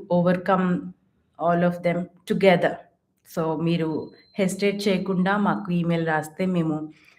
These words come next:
one on one డిస్కషన్స్ చేయొచ్చు. ఆహ్, హెల్దీ డిస్కషన్స్ చేసుకుందాము.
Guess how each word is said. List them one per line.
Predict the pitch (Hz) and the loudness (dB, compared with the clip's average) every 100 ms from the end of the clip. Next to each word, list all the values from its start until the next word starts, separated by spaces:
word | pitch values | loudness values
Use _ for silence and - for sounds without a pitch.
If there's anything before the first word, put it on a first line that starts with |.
| - - 180 | -20 -4 0
one | 180 | 2
on | 175 175 | 2 2
one | 170 | 0
డిస్కషన్స్ | 165 - 175 165 165 160 | -2 -6 -6 -4 -6 -8
చేయొచ్చు. | - 147 147 - 165 - - | -4 -2 -2 -4 -6 -6 -4
ఆహ్, | 170 156 | -2 4
హెల్దీ | 196 202 240 | 6 8 8
డిస్కషన్స్ | 196 190 190 175 185 175 | 6 2 0 0 0 0
చేసుకుందాము. | - 165 - 175 175 165 156 160 | 2 2 0 0 2 2 2 -2